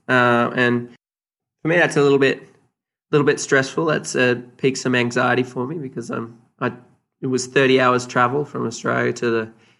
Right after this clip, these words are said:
East Coast, and, uh, I'm out of my comfort zone in a new location, new,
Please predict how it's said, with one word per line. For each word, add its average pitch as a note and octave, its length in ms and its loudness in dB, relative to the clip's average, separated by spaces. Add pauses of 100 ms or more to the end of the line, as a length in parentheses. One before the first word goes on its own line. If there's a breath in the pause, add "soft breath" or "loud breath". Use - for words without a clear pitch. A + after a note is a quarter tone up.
(280 soft breath)
East C3+ 320 2
Coast, C3 440 0
and, A#2 340 0
uh, A2+ 440 -2
I'm A#2+ 140 -2
out B2 160 2
of A2+ 120 -4
my A2+ 360 0 (440)
comfort - 380 0
zone D#3 580 -2 (160)
in B2+ 140 0
a A#2+ 320 -2
new C3 200 2
location, B2 760 0
new, B2+ 420 0